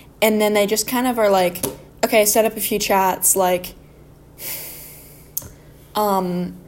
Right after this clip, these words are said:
they just kind of, they s-, basically, I think the best way to say it would almost be, like, they'll tell you that they've got a community. They'll talk about, quote unquote, community, but it's all buzzwords.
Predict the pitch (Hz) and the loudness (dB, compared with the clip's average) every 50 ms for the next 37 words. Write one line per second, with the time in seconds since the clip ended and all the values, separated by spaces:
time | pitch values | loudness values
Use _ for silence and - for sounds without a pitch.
0 | - - - - 240 233 240 285 285 285 - 311 311 311 294 254 220 - - - | -12 -8 4 6 6 8 8 6 4 2 0 0 0 2 2 0 0 -2 -4 -6
1 | - - - - - - - - - - - - - - - - - - - - | -8 -10 -14 -16 -20 -20 -20 -20 -18 -18 -18 -18 -18 -20 -20 -20 -20 -20 -20 -20
2 | - - - - - - - - - - - 247 247 240 - - - - - - | -20 -20 -20 -20 -20 -20 -20 -20 -8 4 6 6 6 8 4 4 2 0 -2 -4
3 | - - 302 339 330 - 349 - 285 254 226 214 202 - - - - - - 214 | 0 2 2 4 4 2 0 2 2 4 4 4 4 2 0 -8 -12 -4 -4 -2
4 | 214 - 277 285 320 294 247 240 - 226 202 196 202 - 185 185 170 180 180 180 | 2 4 4 4 4 4 2 2 4 4 4 4 4 4 4 4 4 4 2 2
5 | 190 190 185 - - 180 180 175 180 180 180 180 - - - - - - - - | 2 0 0 0 0 0 0 2 0 -2 -4 -6 -6 -10 -20 -20 -20 -20 -20 -20
6 | - - - 233 240 240 233 233 - - - 220 220 240 247 269 269 254 - - | -12 2 6 6 8 8 6 2 -2 0 2 2 4 4 4 4 4 4 4 2
7 | 202 196 202 185 185 185 - 202 185 175 156 156 - - - - - - 196 190 | 2 2 2 0 0 0 -2 -4 -4 -2 -2 -2 -2 -2 -2 -2 2 6 4 6
8 | 190 - - 202 208 208 208 214 196 185 180 180 175 180 185 - - - - - | 6 2 0 0 0 2 2 2 2 2 2 2 0 -2 -2 -6 -10 -16 -12 0
9 | - 208 196 190 190 185 - 180 175 - - - 202 190 185 185 175 175 180 175 | 2 2 2 2 0 0 0 0 0 0 -4 -4 -2 0 0 0 2 2 0 0
10 | 180 180 180 - - - - - - - - - - - - - - - 208 233 | 0 -2 -6 -10 -16 -18 -20 -20 -20 -20 -20 -20 -20 -20 -20 -20 -8 4 6 6
11 | 226 - 220 226 - - - 196 202 190 190 190 180 175 180 170 - - - 90 | 6 6 4 2 2 2 4 6 8 8 8 8 6 6 4 2 2 2 0 0
12 | - - 50 - - - - | -2 -2 -4 -4 -4 -4 -4